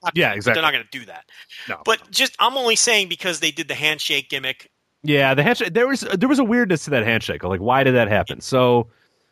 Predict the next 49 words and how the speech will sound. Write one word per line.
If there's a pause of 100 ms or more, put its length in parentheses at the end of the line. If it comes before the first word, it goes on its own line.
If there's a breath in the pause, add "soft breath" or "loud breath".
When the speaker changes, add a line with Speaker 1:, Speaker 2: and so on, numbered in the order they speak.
(160)
Speaker 2:
yeah,
yeah.
Speaker 1:
And
Kanemaru's
Speaker 2:
That's
Speaker 1:
the
new
kid
on
the,
you
know,
the
new
guy
in
Suzuki
Gun.
Maybe
Taichi
takes
the
fall.
Kanemaru
gets
annoyed. (580)
It's
the
main
event,
so
you
run
a
big
angle
at
the
end. (720)
Speaker 2:
The
main
event
is
something
that
I,
I,
I
definitely,